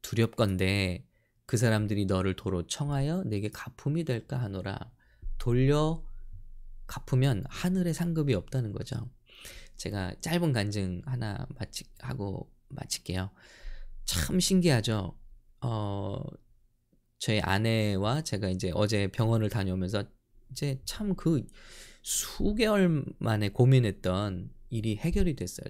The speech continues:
참, 그런데 저희의 생각과 계획과 전혀 상관없이 진짜 병원에서, 어, 조직 검사 앞두고 그 바이러스 테스트 부저-, 부터 하자고,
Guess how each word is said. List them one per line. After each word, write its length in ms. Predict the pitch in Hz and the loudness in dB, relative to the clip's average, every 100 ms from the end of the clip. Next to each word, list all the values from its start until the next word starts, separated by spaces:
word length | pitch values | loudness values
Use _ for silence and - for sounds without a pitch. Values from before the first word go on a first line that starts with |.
| - | -14
참, 240 | - 180 | -4 -2
그런데 300 | 143 131 127 | 0 0 0
저희의 500 | - 113 107 104 95 | -2 0 2 2 0
생각과 680 | 92 185 190 190 170 185 160 | -2 -2 0 0 -2 -4 -2
계획과 520 | - 120 135 131 139 | 0 0 0 -2 -4
전혀 320 | - 127 151 | 0 4 4
상관없이 640 | 156 139 131 98 - - - - - - - - _ _ | 4 2 2 0 -2 -4 -6 -16 -20 -20 -20 -20 _ _
진짜 380 | - 131 139 - | -4 2 2 4
병원에서, 680 | 120 120 123 104 110 92 - - - - - _ _ _ | 2 2 2 0 0 -2 -4 -20 -20 -20 -20 _ _ _
어, 480 | - - - 50 - | -8 -6 -6 -8 -2
조직 260 | - 127 131 | 4 4 6
검사 340 | 135 117 113 | 2 4 2
앞두고 600 | 90 - 101 120 110 90 _ _ _ _ _ _ _ _ - - _ | 0 -2 -2 0 -2 -4 _ _ _ _ _ _ _ _ -20 -20 _
그 400 | - 104 92 95 - - _ _ _ _ _ - - - - | -6 -2 -2 -2 -8 -14 _ _ _ _ _ -20 -20 -10 -2
바이러스 640 | 113 117 110 - 98 90 | 2 4 4 2 0 -2
테스트 360 | - 143 - 117 | -2 -2 0 -2
부저-, 260 | 101 90 - - | 0 -4 -6 -10
부터 240 | - - | -4 2
하자고, 600 | 117 139 120 98 90 - | 2 2 0 0 -4 -6